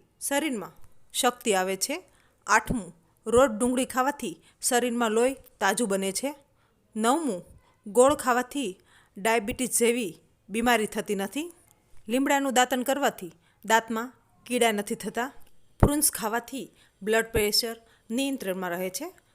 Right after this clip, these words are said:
વજન ઓછું થાય છે, હૃદય સ્વસ્થ રહે છે અને કબજિયાતની સમસ્યા પણ દૂર થાય છે. બારમું,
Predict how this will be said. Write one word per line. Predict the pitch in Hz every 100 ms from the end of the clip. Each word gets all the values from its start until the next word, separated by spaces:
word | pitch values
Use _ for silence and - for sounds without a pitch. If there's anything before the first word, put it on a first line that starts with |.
| _
વજન | 233 240 294 -
ઓછું | 320 - 254
થાય | 180
છે, | 170 262 311 _ _ _
હૃદય | 233 233 294
સ્વસ્થ | - - 311 - 226
રહે | 185 185
છે | 180 269 277 _ -
અને | 339 240 185 _ - -
કબજિયાતની | 254 208 247 254 240 240 247 _ -
સમસ્યા | - 269 277 269 214
પણ | 190
દૂર | 180 175
થાય | 165 196 180
છે. | 277 349 _ _ _ _ -
બારમું, | 190 240 254 175